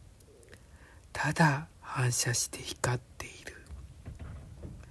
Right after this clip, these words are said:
たまにでもいいんだ。それぞれに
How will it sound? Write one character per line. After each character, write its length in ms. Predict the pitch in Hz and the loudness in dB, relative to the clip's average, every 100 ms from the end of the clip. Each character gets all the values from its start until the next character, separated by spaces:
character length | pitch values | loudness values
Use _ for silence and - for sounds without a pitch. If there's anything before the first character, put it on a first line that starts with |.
| - - - - - - - - - - - - | -14 -14 -14 -16 -14 -12 -12 -14 -18 -20 -12 0
た 120 | - | 8
ま 120 | 170 | 10
に 140 | 202 240 | 10 12
で 120 | 175 | 12
も 140 | 135 | 12
い 120 | 123 156 | 10 10
い 20 | |
ん 120 | 123 | 8
だ。 240 | 120 113 - - - - - - - - - - - - - - - | 4 0 -4 -16 -20 -20 -20 -20 -20 -20 -20 -16 -14 -14 -12 -14 -8
そ 240 | - 143 | -2 4
れ 140 | 135 | 6
ぞ 140 | 143 139 | 6 6
れ 140 | 123 | 6
に 300 | 120 127 143 | 6 4 2